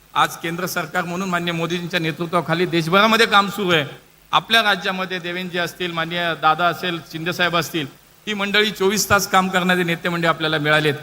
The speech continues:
आणि म्हणून मला विश्वास आहे की डबल इंजिनचं सरकार आपण म्हणतो, विकसित भारताचा संकल्प माननीय मोदीजींनी केला, तो तर निश्चित आपण सगळे पूर्ण करू, पण विकसित महाराष्ट्राचा सुद्धा जो संकल्प माननीय देवेंद्रजींनी केला, आपल्या सगळ्या दादा असतील, शिंदेसाहेब असतील यांनी केलाय,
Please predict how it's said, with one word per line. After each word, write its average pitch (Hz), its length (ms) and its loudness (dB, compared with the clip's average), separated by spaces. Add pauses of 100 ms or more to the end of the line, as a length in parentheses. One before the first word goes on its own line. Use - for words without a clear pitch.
(320)
आणि 139 120 0
म्हणून 196 300 2
मला 185 180 4
विश्वास 180 460 2
आहे 151 160 2 (440)
की 185 60 -10
डबल 180 300 0
इंजिनचं 214 380 -4
सरकार 180 360 -2
आपण 170 240 0
म्हणतो, 220 500 -2 (320)
विकसित 226 400 0
भारताचा 190 480 2
संकल्प 185 400 -2
माननीय 175 300 0
मोदीजींनी 165 480 -2
केला, 160 220 -2
तो 175 140 -4
तर 170 100 -6
निश्चित 165 320 -4
आपण 180 200 0
सगळे 160 220 -6
पूर्ण 156 260 -6
करू, 139 240 -2
पण - 460 -8
विकसित 202 460 0
महाराष्ट्राचा 202 680 4
सुद्धा 180 240 -2
जो 180 140 -2
संकल्प 175 500 -2 (460)
माननीय 156 180 0
देवेंद्रजींनी 165 500 -2
केला, 156 260 2
आपल्या 156 260 2
सगळ्या 147 300 2
दादा 139 300 4
असतील, 147 380 -2
शिंदेसाहेब 156 560 -2
असतील 151 180 -4
यांनी 151 140 -2
केलाय, 175 360 4